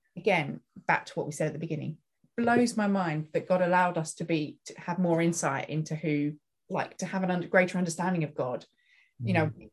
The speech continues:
Speaker 1: he didn't just settle to being this deity and, you know, beyond, not, you know, a few people like Moses perhaps seeing things, but through that we are able to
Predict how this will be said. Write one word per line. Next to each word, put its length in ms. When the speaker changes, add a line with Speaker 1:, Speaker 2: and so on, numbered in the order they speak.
Speaker 1:
he 100
didn't 220
just 160
settle 340
to 140
being 520
this 260
deity 580
and, 320
you 100
know, 240
beyond, 420
not, 260
you 120
know, 220
a 60
few 320
people 240
like 140
Moses 400
perhaps 520
seeing 500
things, 360
but 340
through 320
that 300
we 180
are 120
able 260
to 360